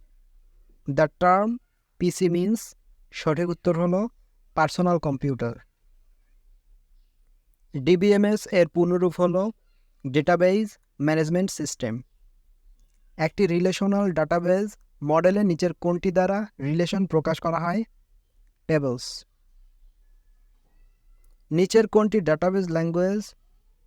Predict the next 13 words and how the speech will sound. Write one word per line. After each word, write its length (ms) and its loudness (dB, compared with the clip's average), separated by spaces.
ওরাকল। 440 -2
নিচের 360 2
কোনটি 320 0
ডাটাবেজ 480 0
ল্যাঙ্গুয়েজ? 640 -2
ডেটা 420 -2
ডেফিনেশন 540 0
ল্যাঙ্গুয়েজ, 640 0
ডেটা 500 -2
ম্যানিপুলেশন 840 0
ল্যাঙ্গুয়েজ, 680 -2
কোয়েরি 300 0
ল্যাঙ্গুয়েজ। 600 -2